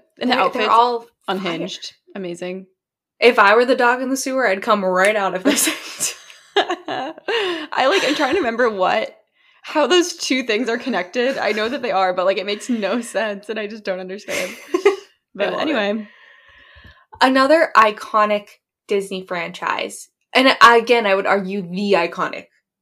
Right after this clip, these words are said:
Speaker 2: Disney franchise
Speaker 1: Absolutely.
Speaker 2: is the High School Musical franchise. Are you freaking kidding me?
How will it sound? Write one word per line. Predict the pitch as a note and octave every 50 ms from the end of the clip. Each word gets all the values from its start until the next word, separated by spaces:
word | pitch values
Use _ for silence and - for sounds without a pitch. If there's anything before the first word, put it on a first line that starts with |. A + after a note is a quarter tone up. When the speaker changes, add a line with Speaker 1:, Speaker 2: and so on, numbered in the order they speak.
| _ _ _
Speaker 2:
Disney | - G3+ G3 G3 F#3+ F3+
franchise | - - D#3 E3 A3+ - B3
Speaker 1:
Absolutely. | B3+ C4+ D4 D#4+ - E3 F#3 F#3+ - _ _ _ _ _ _ _ _ _ _ _
Speaker 2:
is | - A3 A3+ A3+ G#3
the | - A#3 A3+
High | A3 A3+ G#3 G3 G3+
School | G3+ - _ A3 G3+ G3
Musical | G3 F#3+ F#3+ F#3+ F#3+ F#3+ F#3 G#3 G#3
franchise. | - - F#3 D#3 F3+ F#3 - G3 - - - - _ _ -
Are | G#3+ A3 A#3
you | A3+ A#3 D4+ F#4 F#4+ F#4 - -
freaking | - G#3+ G3+ G3 A3 A#3 G#3+ G#3
kidding | - F#3+ F#3+ F#3 G3 G#3+
me? | A#3+ B3+ C#4+ E4 F4